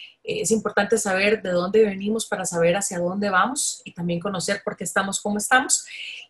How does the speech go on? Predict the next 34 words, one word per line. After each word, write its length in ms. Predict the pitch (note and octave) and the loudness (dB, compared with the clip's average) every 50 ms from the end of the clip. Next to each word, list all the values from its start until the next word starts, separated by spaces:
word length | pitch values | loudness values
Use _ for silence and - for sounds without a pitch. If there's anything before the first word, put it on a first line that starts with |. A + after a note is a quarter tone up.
| _ | _
Y 320 | - B3 C4 C4+ C#4 C#4 - | 2 4 4 4 4 4 2
en 140 | A3+ A3 G#3+ | 2 4 4
este 240 | G#3+ G#3 - B3 B3 | 2 4 2 0 2
caso, 320 | - A#3+ A#3+ - - C#4+ - | 4 2 4 2 0 -2 -2
pues 140 | A#3 G#3+ | -4 -4
estamos 360 | G3+ - - F#3+ F#3 G3+ G#3 A3 | -4 -2 -2 -2 -2 0 2 2
hablando 520 | G#3 G#3 G#3 G3+ G#3 G#3+ G#3 A#3 A3+ - - | 2 4 4 2 2 2 2 2 0 0 -2
de 220 | G3+ G3+ G3+ G#3+ | -2 2 2 4
la 140 | G#3+ G#3 F#3+ | 4 2 0
reacción 380 | - F#3 F3 - - F#3 F#3 F#3+ | 0 -4 -6 -6 -6 -4 -4 -4
adversa 500 | F#3+ F3+ F3+ A3 A3+ A3 - A#3 A3+ - | -6 -2 0 0 2 2 0 -4 -4 -4
producida 840 | G#3 G3+ G3 F#3 F3 - - - A#3 A#3 A#3+ A3+ F#3+ F3 E3+ - _ | -4 -4 -4 -4 -2 -2 0 2 4 6 6 6 6 4 -2 -8 _
por 180 | - G#3+ G#3+ G#3+ | 2 2 4 4
la 220 | G#3+ G3+ G3 - | 2 0 0 -2
talidomida 880 | - G#3+ G#3+ G#3+ A3 A3 A3 A3 G#3+ A#3 B3+ C4 B3+ A#3 A#3 B3+ - - _ - - - _ _ | -2 0 0 2 6 6 6 6 4 4 6 6 8 6 6 4 -2 -6 _ -20 -20 -20 _ _
en 160 | - G#3+ G#3 | -4 -2 0
los 180 | G#3+ A3+ B3 - | 2 2 2 4
sesentas, 880 | - C4 B3+ - - D4 D4+ D4+ D4 - - A#3 B3+ B3 - - - - | 4 2 2 2 2 0 0 0 -2 0 0 2 2 2 0 -2 -4 -8
en 200 | - - - - | -10 -12 -12 -10
la 120 | - - | -14 -16
foto 300 | - - F#3 F3 - F3+ | -8 -6 -8 -6 -6 -8
que 80 | - F3+ | -8 -8
está 580 | E3+ - - F#3 F3+ F#3 F#3+ F3+ F3 F3 - _ | -10 -4 0 2 4 4 4 4 2 -2 -6 _
en, 260 | - F3 F3 - _ _ _ _ - - - - | -18 -18 -18 -18 _ _ _ _ -18 -16 -14 -10
en 80 | E3+ | -4
blanco 280 | E3+ F3 F3+ F3 - G3+ | -2 -2 -2 -2 -4 -8
y 60 | F#3+ | -4
negro 300 | F#3+ G3 G3+ G3+ G3+ F3+ | -2 -2 -2 0 -2 -4
a 60 | E3+ | -4
la 80 | E3+ D#3+ | -4 -6
izquierda 460 | D#3 - - - F3+ E3+ E3+ F#3 F3+ | -6 -8 -6 -4 -4 -2 -2 -2 -2
de 60 | F#3 | -2
la 160 | F#3 F#3 F#3 | -4 -6 -4
pantalla, 560 | - G3+ G#3+ A3+ - - C#4 C4+ C4 - E4+ | -4 -4 -4 -2 0 0 2 2 0 -4 -10